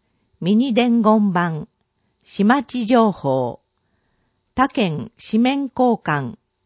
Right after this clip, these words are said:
島根県からのお知らせ。プレゼントコーナー。人口。目次終わり。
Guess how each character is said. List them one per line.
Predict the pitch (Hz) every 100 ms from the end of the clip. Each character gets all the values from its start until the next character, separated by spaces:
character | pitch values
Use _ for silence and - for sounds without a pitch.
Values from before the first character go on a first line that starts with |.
| _
島 | - - 220 262
根 | 285 277
県 | 208 185
か | 170 160
ら | 160
の | 147 135 -
お |
知 | 156 156
ら | 151
せ。 | - 120 - _ _ _ _ _ _ _ _ _ _ _ _ _ -
プ | 196
レ | 233
ゼ | 247 277
ン | 254 233
ト | 233
コ | - 240 208
ー |
ナ | 170 139 131 120 - _ _ _ _ _ _ _ _ _ _ _ _
ー。 |
人 | - 190 262 254
口。 | 202 196 165 139 - _ _ _ _ _ _ _ _ _ _ _ _ _ _ _
目 | - 208 - 269
次 | 214 208 -
終 | - 190
わ | 185
り。 | 170 123